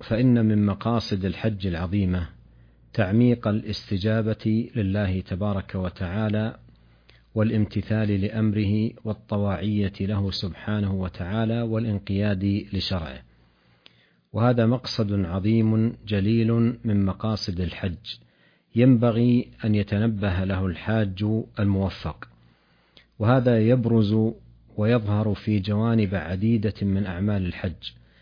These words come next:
من أهمها وأعظمها التلبية التي تتكرر من الحاج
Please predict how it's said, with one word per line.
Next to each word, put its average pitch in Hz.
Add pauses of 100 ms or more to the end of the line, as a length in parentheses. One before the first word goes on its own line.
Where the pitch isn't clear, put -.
(420)
من 113
أهمها 127 (680)
وأعظمها 117
التلبية 113
التي 104
تتكرر 104
من 98
الحاج 110